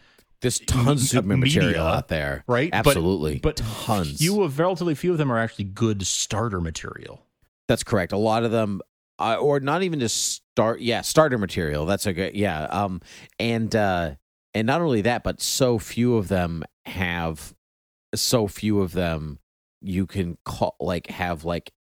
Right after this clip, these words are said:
Speaker 1: outlasted time.
Speaker 2: Mm-hmm,
Speaker 1: Like,
Speaker 2: mm-hmm.
Speaker 1: s-, some things are just a little bit more, some things are just a little bit more like, "Oh, it's definitely the seventies."
Speaker 2: Right.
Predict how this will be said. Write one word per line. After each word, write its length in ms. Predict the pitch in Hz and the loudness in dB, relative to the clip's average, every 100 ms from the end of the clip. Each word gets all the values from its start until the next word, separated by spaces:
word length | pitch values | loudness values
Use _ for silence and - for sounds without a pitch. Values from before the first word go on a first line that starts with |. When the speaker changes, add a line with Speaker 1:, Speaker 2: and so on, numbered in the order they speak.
| _ _ _ - | _ _ _ -4
Speaker 1:
outlasted 1300 | 92 87 82 - 82 85 87 90 - - 95 87 - - _ - | -2 0 -2 -6 -8 -4 -4 -4 -6 -2 -2 -2 -8 -14 _ -12
time. 800 | - - 90 95 120 135 131 127 | -8 -4 0 2 4 4 2 0
Speaker 2:
Mm-hmm, 400 | 117 117 110 104 | 0 0 -2 0
Speaker 1:
Like, 180 | 101 110 | 2 2
Speaker 2:
mm-hmm. 320 | 110 110 - | 0 -2 -2
Speaker 1:
s-, 80 | 98 | -2
some 220 | - 104 | 0 0
things 300 | 98 113 107 | 2 2 2
are 120 | 98 90 | 2 2
just 500 | - 98 90 - - - - - | 4 4 4 -2 -8 -18 -18 -4
a 80 | 98 | -2
little 420 | 82 85 104 101 | 0 2 2 2
bit 220 | 82 95 - | 2 0 0
more, 600 | 98 98 92 90 87 87 | -2 0 2 2 2 0
some 200 | - 107 | 0 0
things 200 | 104 98 | 2 0
are 80 | 92 | -2
just 180 | 82 85 | -2 -2
a 60 | |
little 340 | 87 87 101 101 | -2 0 2 4
bit 160 | 98 | 2
more 380 | 78 95 90 87 | 2 2 2 2
like, 260 | 87 85 - | 2 0 -2
"Oh, 160 | 90 85 | -2 0
it's 160 | 87 - | -2 -2
definitely 640 | - 92 - 80 90 87 | 0 0 -2 -2 0 0
the 100 | 80 | -2
seventies." 880 | - 87 78 76 65 57 50 82 - | -2 -2 -2 -6 -10 -10 -8 -6 -6
Speaker 2:
Right. 220 | 90 76 | -6 -10